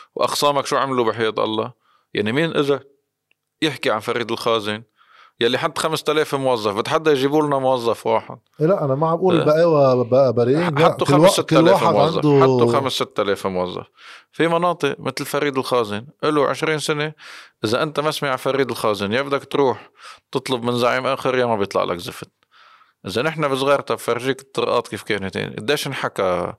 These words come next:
Speaker 1: بوزارة الأشغال إنه زفتوا سطوح بصغيرتها. بدي أخدك أعمل لك برمي، شوف الجوار عنا بصغيرتها. شوف الطرقات المبهدلة بصغيرتها.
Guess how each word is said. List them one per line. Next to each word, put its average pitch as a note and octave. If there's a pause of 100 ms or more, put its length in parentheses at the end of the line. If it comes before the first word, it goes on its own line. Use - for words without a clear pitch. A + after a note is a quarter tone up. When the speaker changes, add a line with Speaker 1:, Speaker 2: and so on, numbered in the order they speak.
(440)
Speaker 1:
بوزارة A2
الأشغال A2+
إنه C3
زفتوا C3
سطوح G#2+
بصغيرتها. F#2
بدي E3
أخدك D#3+
أعمل C#3+
لك C3
برمي، A2+
شوف B2
الجوار G#2
عنا G2
بصغيرتها. F#2+ (760)
شوف B2+
الطرقات A2
المبهدلة F#2+
بصغيرتها. G2